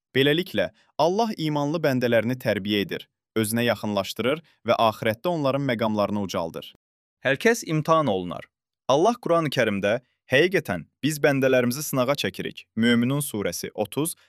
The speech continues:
ayəsində buyurduğu kimi, bu dünyanı mömin və ya kafir, bütün insanlar üçün bir sınaq meydanı olaraq yaratmışdır. "Həqiqətən, içinizdən cihad edənləri və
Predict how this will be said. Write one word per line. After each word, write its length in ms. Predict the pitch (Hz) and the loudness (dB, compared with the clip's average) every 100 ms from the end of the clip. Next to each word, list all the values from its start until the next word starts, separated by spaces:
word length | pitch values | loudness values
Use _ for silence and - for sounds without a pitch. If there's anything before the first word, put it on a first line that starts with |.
| _ | _
ayəsində 560 | 131 139 143 165 196 165 | 4 4 2 -2 -2 0
buyurduğu 380 | 156 139 143 | 0 0 -4
kimi, 380 | 175 - 101 123 - _ - | -4 -2 -2 -4 -8 _ -6
bu 120 | 220 | -2
dünyanı 480 | 196 151 120 110 131 | 0 2 2 0 0
mömin 440 | 127 123 123 175 170 | 0 2 0 -2 0
və 80 | 127 | 2
ya 120 | 107 | 2
kafir, 520 | - 104 92 107 143 _ _ | 2 0 2 -2 -4 _ _
bütün 240 | 139 - 226 | -4 0 0
insanlar 480 | 170 - 131 135 139 | 0 0 0 0 0
üçün 280 | - 139 | -2 -4
bir 100 | 131 | -2
sınaq 360 | 131 - 135 135 | -4 -2 -2 -2
meydanı 340 | 117 101 101 | -2 -2 -2
olaraq 300 | 101 101 95 | 0 -2 -2
yaratmışdır. 600 | 101 92 92 101 - - - _ _ - | -2 -2 -4 -8 -8 -10 -12 _ _ -2
"Həqiqətən, 640 | 120 123 135 110 - 92 - _ - | 0 0 0 0 -2 -6 -8 _ -12
içinizdən 580 | 127 156 147 139 170 170 | -6 -2 -2 0 -2 -2
cihad 300 | 131 147 139 | -2 0 0
edənləri 560 | 110 104 101 101 110 - _ | 0 0 0 0 -2 -6 _
və 60 | 110 | -2